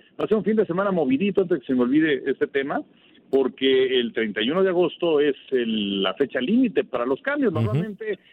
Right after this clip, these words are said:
Speaker 1: pues esperamos que venga, eh, el arranque de la campaña,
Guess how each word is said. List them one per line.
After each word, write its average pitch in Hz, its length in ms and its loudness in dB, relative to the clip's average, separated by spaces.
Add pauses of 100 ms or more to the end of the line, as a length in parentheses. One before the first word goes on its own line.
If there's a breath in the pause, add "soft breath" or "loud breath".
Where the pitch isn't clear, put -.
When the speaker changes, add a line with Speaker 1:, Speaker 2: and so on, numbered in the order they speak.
(140)
Speaker 1:
pues 156 200 -14
esperamos 170 640 -2
que 147 120 0
venga, 165 520 -2 (340 loud breath)
eh, 131 320 2
el 131 100 0
arranque 147 460 0
de 127 60 2
la 120 120 -2
campaña, 151 920 -2